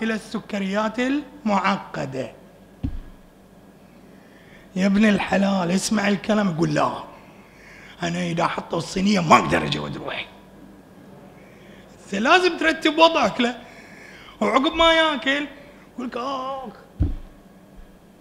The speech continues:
ما، احنا صرنا في الزواج الجماعي في باربار سنة من السنوات، وكنت أنا موكل على مجموعة. زين؟ وجا الرجال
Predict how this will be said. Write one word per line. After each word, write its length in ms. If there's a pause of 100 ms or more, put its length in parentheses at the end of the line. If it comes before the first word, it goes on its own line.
(440)
ما، 220 (1000)
احنا 200
صرنا 300
في 60
الزواج 440
الجماعي 920 (640)
في 60
باربار 680
سنة 220
من 120
السنوات، 760
وكنت 320
أنا 160
موكل 460
على 200
مجموعة. 760 (840)
زين؟ 420 (600)
وجا 320
الرجال 600